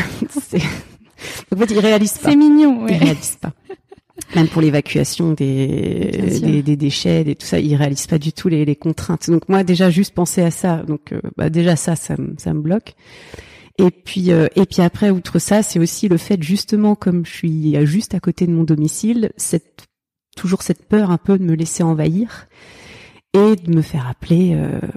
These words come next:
Speaker 1: voilà,
Speaker 2: Ouais.
Speaker 1: à vingt et une heures trente par des gens dont le chien a mangé du sable et qui est en train de vomir et, et il faut y aller alors que t'es chez toi, que t'as fini ta journée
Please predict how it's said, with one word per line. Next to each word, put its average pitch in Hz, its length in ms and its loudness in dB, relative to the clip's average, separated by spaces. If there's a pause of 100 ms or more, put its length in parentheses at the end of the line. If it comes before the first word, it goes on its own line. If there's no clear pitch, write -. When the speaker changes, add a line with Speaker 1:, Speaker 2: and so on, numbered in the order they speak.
Speaker 1:
voilà, 165 200 -2
Speaker 2:
Ouais. 190 180 -6
Speaker 1:
à 156 100 -4
vingt 156 260 -2
et 170 60 2
une 160 160 4
heures - 140 -2
trente 196 240 -4
par 160 160 -6
des 151 120 0
gens 170 340 2
dont 151 200 -2
le 147 60 -2
chien 185 240 -2
a 156 40 2
mangé 147 240 2
du 143 120 0
sable 170 340 -2
et 143 80 -2
qui - 100 -14
est 156 40 -4
en 147 60 -2
train 156 180 0
de 151 60 4
vomir 160 440 2
et, 139 300 0
et - 60 -6 (360)
il 160 100 4
faut 190 140 2
y 170 100 2
aller 170 300 4
alors 151 220 0
que - 80 -6
t'es - 140 -8
chez - 140 -6
toi, 180 200 0
que - 60 -10
t'as 170 100 -4
fini 165 240 -2
ta 160 140 0
journée 151 280 2